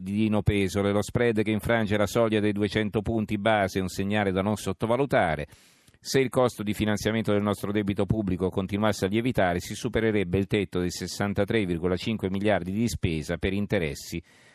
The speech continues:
fissato dal def, con conseguenze immediate per i nostri conti pubblici. Che vuol dire? Che se questo spread aumenta,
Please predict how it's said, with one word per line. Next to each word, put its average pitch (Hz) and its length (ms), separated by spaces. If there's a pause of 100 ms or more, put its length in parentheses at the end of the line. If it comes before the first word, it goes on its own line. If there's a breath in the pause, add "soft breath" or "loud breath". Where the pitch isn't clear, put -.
fissato 104 600
dal 95 200
def, 90 400
con 110 200
conseguenze 107 680
immediate 92 500
per 90 140
i 92 60
nostri 90 340
conti 92 360
pubblici. 85 500
Che 117 140
vuol 104 200
dire? 87 320 (500 loud breath)
Che 107 120
se - 180
questo 147 340
spread 120 360
aumenta, 107 760